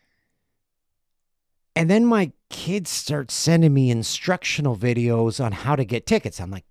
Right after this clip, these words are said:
"No, kids, you just, you just go on the, uh, the site or call up the number and say, 'I'll have four of those tickets, please.'"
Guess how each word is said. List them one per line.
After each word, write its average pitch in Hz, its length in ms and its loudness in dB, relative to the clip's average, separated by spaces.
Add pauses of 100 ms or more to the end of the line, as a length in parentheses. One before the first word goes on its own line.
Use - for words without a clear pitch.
(280)
"No, 160 220 0
kids, 95 280 -10
you 123 100 -2
just, 101 340 -6 (680)
you 113 160 -8
just - 160 -14 (400)
go 98 220 -2
on 101 260 -2
the, 98 220 -4
uh, 90 160 -4
the - 120 -12
site 156 440 -2
or 69 240 -12
call 131 200 2
up 123 140 -4
the 123 80 -6
number 214 380 4
and 123 120 -4
say, 123 200 -4
'I'll 123 160 -2
have 117 180 -10
four 269 320 6
of 247 120 2
those 208 200 4
tickets, - 380 -4
please.'" 151 440 -2